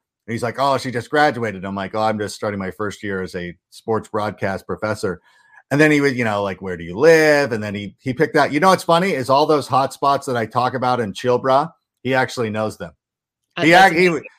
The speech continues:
Speaker 1: he's like, "Oh yeah." He's like, "Sugar Shack?" And I'm like, "Dude, of course the Sugar Shack."
Speaker 2: You're
Speaker 1: Like,
Speaker 2: like,
Speaker 1: everybody
Speaker 2: "Bruh,
Speaker 1: knows. Like, we,
Speaker 2: bruh."
Speaker 1: we did, we did a bro handshake. Like, "Yeah, dude, Sugar Shack."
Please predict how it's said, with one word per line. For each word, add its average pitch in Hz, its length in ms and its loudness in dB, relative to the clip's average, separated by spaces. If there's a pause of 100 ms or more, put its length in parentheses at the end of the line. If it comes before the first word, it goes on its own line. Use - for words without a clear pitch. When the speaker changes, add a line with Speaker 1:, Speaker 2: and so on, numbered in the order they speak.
(200)
Speaker 1:
he's 185 140 4
like, 185 200 4
"Oh 233 100 10
yeah." 233 220 8
He's 156 140 -2
like, 143 140 -2
"Sugar 151 480 -2
Shack?" 214 380 0
And 131 60 -12
I'm 113 60 -12
like, 92 160 -12 (100)
"Dude, 151 220 -2
of - 120 -14
course 170 300 -2
the 90 140 -12
Sugar 104 380 -12
Shack." 101 280 -6
Speaker 2:
You're 165 100 -2
Speaker 1:
Like, 147 160 -2
Speaker 2:
like, 117 80 -2
Speaker 1:
everybody 165 340 4
Speaker 2:
"Bruh, 120 40 -2
Speaker 1:
knows. 123 160 0 (320)
Like, 175 180 8
we, 180 60 4 (140)
Speaker 2:
bruh." 156 60 -6
Speaker 1:
we 170 100 -2
did, 185 160 -4 (180)
we 165 120 -4
did 202 140 2
a 180 60 2
bro 156 300 0
handshake. 160 600 -4
Like, 120 200 -4
"Yeah, 196 300 4
dude, 175 300 -2 (580)
Sugar 214 500 4
Shack." 120 460 -4